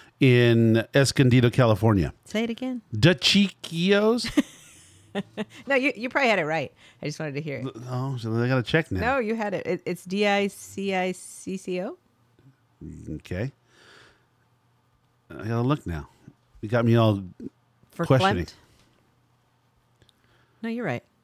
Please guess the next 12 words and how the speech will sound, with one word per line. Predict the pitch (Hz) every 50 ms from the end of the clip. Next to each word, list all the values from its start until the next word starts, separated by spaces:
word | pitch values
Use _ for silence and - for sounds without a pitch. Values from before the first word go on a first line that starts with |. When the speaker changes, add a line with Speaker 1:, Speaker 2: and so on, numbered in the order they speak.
| _ _ _ _ _ _ _ _ _ _ _ _ _ -
Speaker 1:
Let's | - 117 - -
look | 85 80 -
it | 69 64
up. | 67 - - _ -
Cheese | - - - - 113 98 82 80
and | 78 76 76
rice. | 76 76 76 78 76 - - - _ _ _ _ _ _ _ _ _ _ _ _ _ _ _ _ _ _ _ _ _ _ _
Speaker 2:
Anyway. | - 240 277 254 202 170 156 165 196 214 - _ _ _ _ _ _ _ _ _ _ _ _ _ _ _ _ -
Speaker 1:
Okay. | 117 - 127 95 - _ _ _ _ _ _ _ _ _ _ _
Oh, | - 110 101 85 82 80 - _ _ _ _ _ _ _
Jesus. | - - - - _ _ _ - _ _ _ _ _ _ _ _ _ _ _ _ _ _ -
Mm. | 110 104 101 101 101